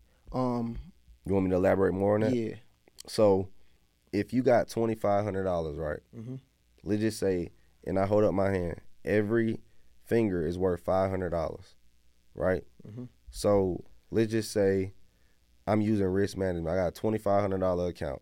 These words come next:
Speaker 2: Can you already said something about twenty-five hundred, so it's perfect. Let's just say they wanted to invest that twenty-five hundred after gaining the knowledge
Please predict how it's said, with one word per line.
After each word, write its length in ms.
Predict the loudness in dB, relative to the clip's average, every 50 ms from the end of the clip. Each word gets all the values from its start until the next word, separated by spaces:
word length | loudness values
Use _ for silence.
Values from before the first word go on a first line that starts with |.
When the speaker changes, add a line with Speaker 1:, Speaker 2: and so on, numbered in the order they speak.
| _ _ -12
Speaker 2:
Can 140 | -10 -6 -4
you 160 | 0 2 4
already 260 | 4 6 4 4 2
said 260 | 0 0 0 0 0
something 200 | 0 -4 -4 -4
about 140 | -4 -4 -6
twenty-five 440 | -6 -8 -10 -8 -8 -6 -6 -4 -2
hundred, 200 | -2 -2 -4 -6
so 80 | -10 -12
it's 120 | -10 -6
perfect. 360 | 0 0 0 0 0 -6 -20 -20 -20 -20 -20 _ _ _ _ _ _ _ -6
Let's 120 | -2 -2 0
just 80 | 2
say 80 | 2 4
they 120 | 4 4
wanted 240 | 4 2 0 0 -2
to 140 | -4 -4 -4
invest 340 | -4 0 0 0 0 0 -2
that 260 | -4 -4 -4 -6 -10
twenty-five 420 | -8 -6 -6 -6 -4 -4 -6 -4 -4
hundred 240 | -6 -8 -10 -12 _ _ _ _ _ _ -8
after 280 | -6 -6 -4 -4 -4 -4
gaining 340 | -2 0 0 2 2 0 0
the 80 | 0 0
knowledge 480 | 0 2 2 2 0 -2 -4 -8 -10